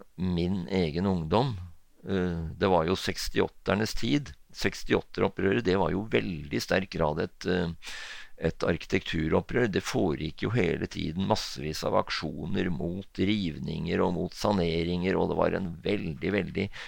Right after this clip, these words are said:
vilje da iblant de unge den gangen for å bevare, eh, gammel byggeskikk mot den derre,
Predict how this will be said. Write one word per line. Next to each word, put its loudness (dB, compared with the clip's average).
vilje 2
da 4
iblant -2
de 2
unge 2
den -2
gangen 0
for -2
å -2
bevare, 2
eh, 2
gammel 4
byggeskikk 0
mot 0
den 4
derre, 4